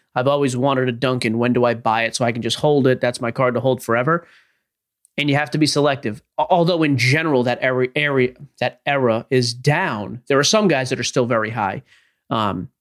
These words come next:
Duncan, though, somebody offered me a P S A ten Topps Chrome the other day for five hundred bucks. I have a couple. I still was almost like, "Man, that seems cheap." So I, if they're all-time greats and they're at an all-time post-covid low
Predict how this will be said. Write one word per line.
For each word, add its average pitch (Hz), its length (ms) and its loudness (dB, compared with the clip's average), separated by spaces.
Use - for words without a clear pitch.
Duncan, 180 440 2
though, 117 220 -6
somebody 165 300 0
offered 165 180 -2
me 139 120 4
a 127 60 0
P 147 180 -2
S 135 100 0
A 143 80 2
ten 139 200 0
Topps 139 260 0
Chrome 139 220 0
the 139 80 6
other 110 120 0
day 113 60 -6
for 120 100 -18
five 123 320 -2
hundred 120 200 0
bucks. 113 460 -6
I 147 80 0
have 135 200 0
a 165 40 -2
couple. 190 440 2
I 131 60 2
still 151 420 0
was 127 140 2
almost 113 260 -2
like, 101 180 -8
"Man, 113 220 -2
that 160 160 0
seems 113 280 -4
cheap." - 440 -2
So 143 220 0
I, 160 160 -2
if 170 140 -2
they're 165 160 2
all-time 220 420 2
greats 175 300 2
and 135 100 4
they're 131 200 2
at 135 160 0
an 127 220 -2
all-time 147 760 2
post-covid 185 1120 0
low 196 520 2